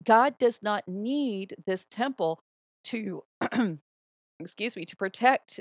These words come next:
you know, to protect his being or to protect his essence. This house is a concession to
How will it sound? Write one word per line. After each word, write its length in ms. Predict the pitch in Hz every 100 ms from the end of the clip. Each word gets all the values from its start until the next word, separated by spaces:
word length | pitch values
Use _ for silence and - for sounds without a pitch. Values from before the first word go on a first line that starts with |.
| -
you 200 | 196 208
know, 100 | 151
to 140 | -
protect 480 | - 202 - 262 -
his 180 | 208 185
being 680 | - 220 240 135 131 170 165
or 140 | 175 175
to 100 | 175
protect 460 | - 180 220 226
his 180 | 220 - -
essence. 460 | 180 233 160 127 - _ _ _ _ _ _ _ -
This 240 | 226 - - _
house 640 | 170 220 262 208 170 - -
is 400 | - 180 180 170 -
a 60 | -
concession 720 | - 185 180 220 240 - 170
to 240 | 151 -